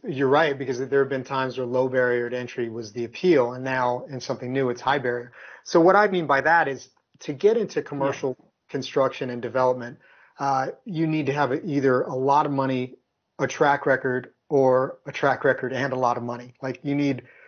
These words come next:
Speaker 1: one of those three, preferably the last one. And e-, especially when you're starting out doing it, because if you don't have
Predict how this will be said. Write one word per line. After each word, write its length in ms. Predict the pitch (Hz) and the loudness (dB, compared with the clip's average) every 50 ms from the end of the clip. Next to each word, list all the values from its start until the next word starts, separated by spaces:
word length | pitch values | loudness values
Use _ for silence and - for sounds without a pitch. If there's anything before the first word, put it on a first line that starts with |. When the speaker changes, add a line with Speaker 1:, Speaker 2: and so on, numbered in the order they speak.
| - _ _ | -20 _ _
Speaker 1:
one 280 | - 233 151 151 165 160 | -4 0 2 4 4 6
of 80 | 151 | 6
those 240 | 143 139 135 127 - - | 6 6 4 4 0 -2
three, 280 | - 135 135 131 127 | 2 4 4 4 4
preferably 560 | 123 127 - 151 139 139 - 147 123 135 127 | 2 0 2 2 2 2 0 -2 -4 -4 -2
the 80 | 117 123 | -2 -2
last 360 | 123 123 117 120 120 - - | 0 0 0 -2 -4 -6 -12
one. 200 | 127 123 147 208 _ _ - _ _ _ _ _ _ - | -16 -18 -20 -20 _ _ -20 _ _ _ _ _ _ -8
And 500 | - 143 139 139 139 135 135 135 135 131 - - _ _ _ _ _ _ _ _ _ _ _ _ _ - | -4 -2 0 0 0 0 -2 -4 -6 -8 -12 -18 _ _ _ _ _ _ _ _ _ _ _ _ _ -12
e-, 80 | 226 - - - 269 247 | -12 -12 -12 -12 -6 -4
especially 480 | - 190 - - - 175 170 - - 165 | -2 -2 0 2 2 2 4 4 2 2
when 140 | 151 147 143 | 2 2 0
you're 80 | 131 | -2
starting 440 | - - - - 139 131 131 131 131 | -4 -4 0 2 4 4 4 2 0
out 360 | 135 139 143 135 143 170 139 | -2 -2 -2 -2 -4 -6 -6
doing 320 | - 151 160 170 147 123 120 | -2 0 2 2 0 -2 -4
it, 220 | 131 180 262 151 | -8 -12 -10 -8
because 520 | 123 131 120 143 131 131 127 120 - - - _ _ _ _ _ _ _ _ _ _ _ _ _ _ _ _ _ _ _ _ _ _ _ - - | -6 -6 -4 -2 -2 -2 -2 -4 -6 -10 -16 _ _ _ _ _ _ _ _ _ _ _ _ _ _ _ _ _ _ _ _ _ _ _ -6 -4
if 160 | 147 143 - | -4 -2 0
you 80 | 151 | 0
don't 240 | 143 156 151 151 160 | 2 2 2 2 2
have 400 | 156 - 156 147 139 135 127 123 | 0 -2 0 0 0 0 0 -4